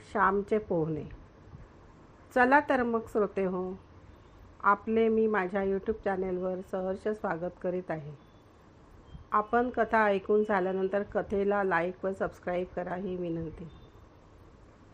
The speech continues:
चला, मी कथन वाच-, कथा वाचनाला मी सुरुवात करीत आहे. कोकणामध्ये पावसाळ्यात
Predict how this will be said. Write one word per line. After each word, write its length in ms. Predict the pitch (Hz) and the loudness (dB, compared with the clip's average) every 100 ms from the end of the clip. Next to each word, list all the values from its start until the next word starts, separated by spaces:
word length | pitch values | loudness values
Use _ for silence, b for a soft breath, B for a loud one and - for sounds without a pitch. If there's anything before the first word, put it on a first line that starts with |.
| - | -2
चला, 240 | 226 226 208 | 2 2 2
मी 240 | 202 214 214 | 2 2 2
कथन 420 | 202 220 214 220 - - - - | 0 2 0 0 -8 -20 -20 -2
वाच-, 380 | 175 185 - - | -2 -2 -8 -8
कथा 280 | 202 220 233 | -2 2 4
वाचनाला 480 | 226 202 214 202 208 | 4 2 -2 0 0
मी 120 | 220 | -2
सुरुवात 400 | 220 175 185 196 196 | -2 -2 -2 -2 -2
करीत 260 | 180 180 | -4 -4
आहे. 360 | 156 147 139 - - - - - - - - - - - - | -8 -8 -14 -16 -20 -20 -20 -20 -20 -20 -20 -20 -20 -6 2
कोकणामध्ये 720 | 233 240 269 320 294 240 247 | 4 4 2 4 2 2 2
पावसाळ्यात 760 | 247 214 185 208 196 208 220 | 4 2 2 0 2 2 0